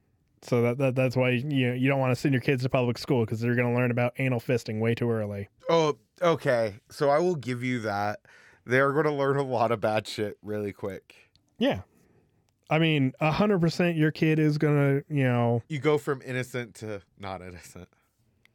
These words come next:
Speaker 1: Like, let, let's see the things I learned in school. Uh,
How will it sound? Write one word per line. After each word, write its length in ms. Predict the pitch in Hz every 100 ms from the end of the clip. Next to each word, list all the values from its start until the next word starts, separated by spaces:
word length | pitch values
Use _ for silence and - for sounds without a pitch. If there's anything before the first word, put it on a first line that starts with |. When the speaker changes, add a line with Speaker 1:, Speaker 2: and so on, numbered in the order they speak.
| _ _ - - - - _ - 151
Speaker 1:
Like, 220 | 135 135
let, 180 | 160 165
let's 220 | 175 -
see 200 | 170 151
the 120 | 131
things 460 | 151 139 131 123 143
I 180 | 131 127
learned 360 | 123 123 117
in 160 | 113 107
school. 680 | - - 113 104 101 101 104
Uh, 320 | 110 110